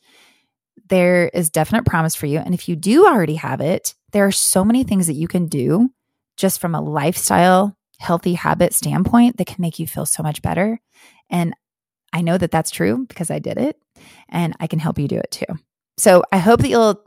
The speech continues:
you know, take this information and implement at least one of the suggestions from today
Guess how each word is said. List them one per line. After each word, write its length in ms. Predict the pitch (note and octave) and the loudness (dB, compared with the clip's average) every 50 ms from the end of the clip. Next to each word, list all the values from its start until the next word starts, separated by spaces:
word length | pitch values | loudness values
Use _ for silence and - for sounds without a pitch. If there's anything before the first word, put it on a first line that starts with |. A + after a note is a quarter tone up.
| _ - | _ -8
you 120 | G#3 F#3 | -4 -4
know, 120 | E3 D3+ E3 | -2 -2 -4
take 280 | - - G#3+ A3 - | -2 -2 -2 0 2
this 140 | C#4 C#4+ - | 2 2 4
information 800 | B3+ A#3 A#3+ A3 G3+ F#3+ F#3+ - - - F3+ F3 F3 F3 E3+ D#3 | 4 4 4 4 4 4 2 0 0 0 0 0 0 -2 -4 -4
and 180 | D3 D3 - - | -6 -10 -10 -8
implement 420 | F3+ F#3+ - - F3+ F3 D#3+ - | -10 -10 -10 -10 -12 -12 -10 -10
at 160 | F3 F#3 - G3 | -10 -10 -8 -8
least 220 | G#3 - - - | -8 -6 -6 -8
one 340 | - E3 D#3+ D#3 D#3 E3 G3+ | -8 -6 -6 -2 0 2 4
of 80 | A3+ | 4
the 80 | A#3 C#4 | 4 2
suggestions 640 | - - - - D#3 D#3 - - G#3+ A#3 A#3+ B3 - | 0 0 -2 -2 -2 -2 -2 0 2 2 2 2 2
from 160 | - C4+ C4 | 0 -2 -2
today 440 | - C4 - C3+ C#3 D4 D#4 D4+ | 0 2 2 2 2 2 -2 -6